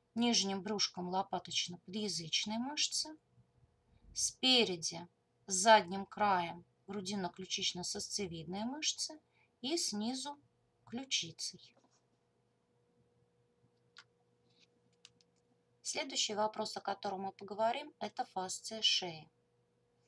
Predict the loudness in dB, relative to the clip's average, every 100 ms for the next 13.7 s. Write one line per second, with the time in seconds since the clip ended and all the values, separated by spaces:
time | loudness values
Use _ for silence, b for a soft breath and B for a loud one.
0 | _ _ _ 0 0 -2 -2 -4 4 4
1 | 4 0 -2 -4 -6 -10 -8 -10 -12 -16
2 | -18 -18 -10 -8 -2 4 4 4 -6 _
3 | 0 0 0 -10 _ -2 -2 -6 -8 -14
4 | -14 _ _ _ _ _ _ _ _ -4
5 | -2 0 0 0 -2 _ _ _ _ _
6 | _ _ 4 4 0 -4 -6 -2 0 0
7 | 2 0 0 -8 -12 -14 -16 _ _ 2
8 | 4 6 4 -2 -4 -10 _ _ _ -6
9 | -2 -2 -4 -6 -4 -4 -2 -4 -4 -8
10 | -10 -12 -12 -16 -18 -18 -6 0 0 0
11 | -4 -6 -10 _ _ -12 4 4 6 0
12 | 2 -2 -2 -6 -6 -4 -2 -2 -2 -4
13 | -2 -2 -4 -8 -8 -10